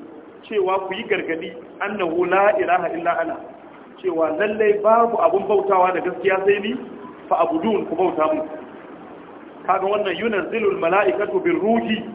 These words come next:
ay bil wahyi. Yana saukar da mala'iku da wahayi. Wahayin nan min amrihi, daga cikin umarninsa. Sannan a wata aya Allah ya ƙara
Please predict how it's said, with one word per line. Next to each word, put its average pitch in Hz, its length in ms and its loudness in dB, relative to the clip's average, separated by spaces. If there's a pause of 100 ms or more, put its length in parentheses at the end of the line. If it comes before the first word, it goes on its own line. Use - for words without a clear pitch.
(420)
ay 233 200 6
bil 196 160 0
wahyi. 220 360 4 (1400)
Yana 214 380 -2
saukar 240 340 4
da 208 80 0
mala'iku 175 600 -2
da 170 80 2
wahayi. 180 420 4 (1160)
Wahayin 202 420 0
nan 185 160 -4
min 214 120 -6
amrihi, 214 520 -2 (760)
daga 170 220 -2
cikin 233 280 0
umarninsa. 190 600 0 (1400)
Sannan 196 240 2
a 202 80 2
wata 233 240 0
aya 247 280 6
Allah 214 180 0
ya 202 80 2
ƙara 208 260 2